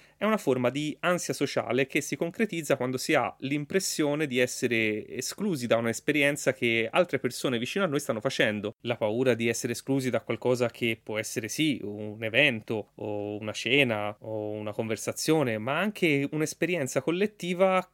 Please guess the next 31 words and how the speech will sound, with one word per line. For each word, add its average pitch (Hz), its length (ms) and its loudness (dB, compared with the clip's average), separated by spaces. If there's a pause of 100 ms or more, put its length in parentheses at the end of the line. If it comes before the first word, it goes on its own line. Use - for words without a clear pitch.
(220)
come 196 440 4
i 139 420 4
discorsi 147 680 -2
sulle 131 340 -2
serie 131 220 0
T 143 100 -2
V, 180 200 0 (160)
sui - 240 -8
film, 127 540 -2 (180)
sui 117 420 -4
videogiochi, 117 760 0
sui - 240 -4
podcast, 147 720 0
insomma, 147 420 -2
sui 190 280 -2
temi 160 340 2
di 127 100 0
cui 151 200 0
si 160 120 -2
parla 123 360 2
con 143 120 0
gli 156 80 0
amici 131 640 -2
durante, 123 840 0
appunto, 107 460 -8
una 117 180 -2
cena, 127 380 0
un 107 80 -4
aperitivo, 113 800 -4
una 113 140 -6
festa. - 500 -2